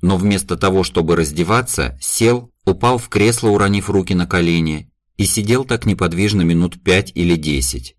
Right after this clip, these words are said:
или час. Он не помнил. "Семёрка червей! Бита!" И он увидал его ужасную, непоколебимую морду,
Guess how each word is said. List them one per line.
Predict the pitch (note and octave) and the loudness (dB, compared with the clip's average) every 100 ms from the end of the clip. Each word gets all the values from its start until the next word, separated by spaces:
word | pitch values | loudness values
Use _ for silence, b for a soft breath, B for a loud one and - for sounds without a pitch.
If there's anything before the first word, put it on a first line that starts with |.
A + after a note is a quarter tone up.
| _ | _
или | G2+ A2 | 0 2
час. | A2+ - D#2+ B1 - - _ _ - | 0 0 0 -2 -6 -12 _ _ -2
Он | G#2 | 2
не | A2 | 2
помнил. | A2+ G2+ C#2+ C2+ A1 B1 - _ _ _ _ | 2 2 2 0 -4 -8 -14 _ _ _ _
"Семёрка | - - F#2 F#2 G#2+ G#2+ - G2+ | -8 -2 0 2 0 -2 -4 -4
червей! | - G#2 F#2+ F2+ E2+ D#2+ - _ _ - | 0 0 0 -2 -2 -4 -10 _ _ -18
Бита!" | D#2+ F2 B2 A2+ A2 E2 D#2 - _ _ _ _ _ _ _ | -8 0 2 2 0 -2 -2 -8 _ _ _ _ _ _ _
И | F2+ | 2
он | F2+ F2+ | 4 4
увидал | F2 E2+ F#2+ A2+ | 2 2 2 2
его | G2+ E2 D#2+ | 2 0 0
ужасную, | D#2+ F#2+ A#2 - E2 D2 | 0 0 0 -2 -4 -4
непоколебимую | D#2 F2 F#2 F2+ G#2 A#2 G#2+ | -4 -2 0 0 2 2 2
морду, | G2+ G2 F#2 D#2+ A#1+ B1 - | 2 4 2 2 -2 -6 -8